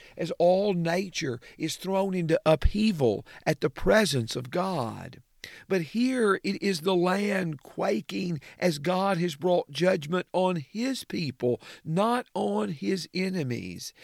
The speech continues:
It says, "You have split it open," and there's the plea, "God, heal its breaches, for it totters," or, "It is shaken." The word translated "totters" in the New American Standard here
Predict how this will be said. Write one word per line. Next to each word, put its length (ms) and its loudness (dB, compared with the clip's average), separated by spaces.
It 180 -2
says, 360 0
"You 140 0
have 200 0
split 560 -2
it 340 -4
open," 680 -4
and 180 -2
there's 220 -2
the 120 0
plea, 640 0
"God, 600 -2
heal 680 -4
its 280 -8
breaches, 1000 -6
for 220 0
it 260 4
totters," 680 -2
or, 140 -2
"It 200 -2
is 160 -2
shaken." 920 -2
The 80 -2
word 340 -2
translated 760 -2
"totters" 580 -2
in 80 -6
the 80 -2
New 180 0
American 540 -2
Standard 520 -4
here 420 -6